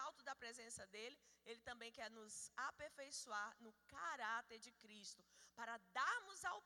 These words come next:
Pai a mesma resposta que Jesus deu ao Pai. Então, Jesus é esse protótipo, amém?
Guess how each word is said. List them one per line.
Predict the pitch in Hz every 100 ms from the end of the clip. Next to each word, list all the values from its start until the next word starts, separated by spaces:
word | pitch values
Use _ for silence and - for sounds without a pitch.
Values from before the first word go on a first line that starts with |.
| -
Pai | 202 202 226 -
a | 226 226
mesma | 254 349 - 320 330
resposta | 233 - - 254 339 285
que | 247 285 294
Jesus | 233 214 214 349 392 214 220
deu | 240 262
ao | 208 180 -
Pai. | 160 156 139 - - - -
Então, | 254 262 311
Jesus | 294 294 330
é | 359 320
esse | -
protótipo, | - 359 370 - 190 208 - 262 - 175 - _ _
amém? | 185 190 269 359